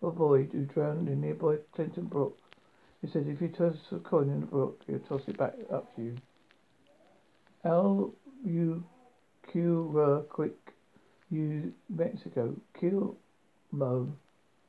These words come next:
Theater. The ghost of theater, young bo-, boy named Bobby Daniel, regularly haunts the Quilmo Theater. He died from boiler explosion on the site.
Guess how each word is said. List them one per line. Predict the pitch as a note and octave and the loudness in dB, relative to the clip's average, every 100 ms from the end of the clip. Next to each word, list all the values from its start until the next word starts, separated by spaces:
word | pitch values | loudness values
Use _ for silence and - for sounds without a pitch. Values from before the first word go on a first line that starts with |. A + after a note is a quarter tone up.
| _ _ _ _ _ _ _ _ _ _ | _ _ _ _ _ _ _ _ _ _
Theater. | - C#3+ - - - _ - - - - | -2 -2 -2 -6 -6 _ -20 -20 -20 -8
The | |
ghost | - E3+ G3 F#3 | 4 4 4 0
of | F3 | 0
theater, | F3+ F3 F3 E3+ - | 0 0 2 0 -2
young | D#3+ D#3 E3 E3+ F3+ G#3 A3+ G3+ _ _ _ _ _ _ _ _ _ _ _ _ - - - | 0 4 4 2 -2 -4 -6 -14 _ _ _ _ _ _ _ _ _ _ _ _ -20 -20 -6
bo-, | - - - - - - | -4 -4 -10 -12 -10 2
boy | D#3+ D3+ | 2 2
named | D3 C#3+ | -2 -2
Bobby | D3+ D3+ D#3 D3+ _ _ _ _ _ _ _ - | -2 -2 -2 -6 _ _ _ _ _ _ _ -2
Daniel, | D#3 D3+ C3+ B2 B2+ C3+ _ _ _ _ | 0 2 2 2 0 -4 _ _ _ _
regularly | D#3+ F3 F#3+ | 0 2 2
haunts | - D#3+ - | 2 0 2
the | - | -4
Quilmo | C#3+ G3+ F3 E3 D#3 D#3 D#3 | -2 0 2 2 2 0 -2
Theater. | D3 B2 - B2 C3+ _ _ - _ | -2 -2 -2 -6 -6 _ _ -20 _
He | G3 | 0
died | D3+ D3+ D3+ | 2 2 0
from | D#3+ D#3+ | -6 0
boiler | D#3 C#3+ B2 | 2 2 0
explosion | - C#3+ C#3 C#3+ C3+ C#3+ | -2 2 2 4 -2 -2
on | C#3 | -4
the | C#3 | -4
site. | C#3 A2+ - | -4 -4 -4